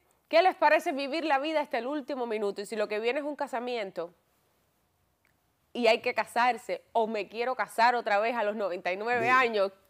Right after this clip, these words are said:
Speaker 1: ¿qué piensan
Speaker 2: Mira.
Speaker 1: ustedes de esta revelación, por favor?
Speaker 2: Mira.
Speaker 1: Aquí en mi hora favorita del doctor Luis Conte Agüero, tres cero cinco, tres nueve seis, catorce cincuenta y cuatro.
Speaker 2: Casarme viene de casa, pero puede ser con Z.
Speaker 1: Con Z,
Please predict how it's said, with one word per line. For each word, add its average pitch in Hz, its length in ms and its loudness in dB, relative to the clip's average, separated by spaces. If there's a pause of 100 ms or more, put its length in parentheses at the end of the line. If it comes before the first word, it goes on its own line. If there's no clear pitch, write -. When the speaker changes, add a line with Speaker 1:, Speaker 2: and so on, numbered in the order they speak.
(600)
Speaker 1:
¿qué 320 300 6
piensan 294 560 4
Speaker 2:
Mira. 233 100 2
Speaker 1:
ustedes 262 680 6
de 226 300 2
esta 294 380 4
revelación, 233 760 2
por 233 240 4
favor? 240 560 4 (140)
Speaker 2:
Mira. 147 380 6
Speaker 1:
Aquí 285 180 4
en 277 160 10
mi 262 120 6
hora 254 280 8
favorita 240 680 4
del 240 280 0
doctor 254 340 4
Luis 277 160 2
Conte 269 240 2
Agüero, 226 420 4
tres 302 260 4
cero 277 240 4
cinco, 254 380 -6
tres 254 200 0
nueve 240 280 -2
seis, 262 220 -6
catorce 240 480 -2
cincuenta 196 420 -4
y 170 60 -6
cuatro. 170 260 2
Speaker 2:
Casarme 180 480 4
viene 170 320 2
de 131 160 0
casa, - 400 -4 (840)
pero 131 200 0
puede 151 260 0
ser 170 240 0
con 139 220 -4
Z. 294 440 -4
Speaker 1:
Con 214 200 0
Z, 254 280 0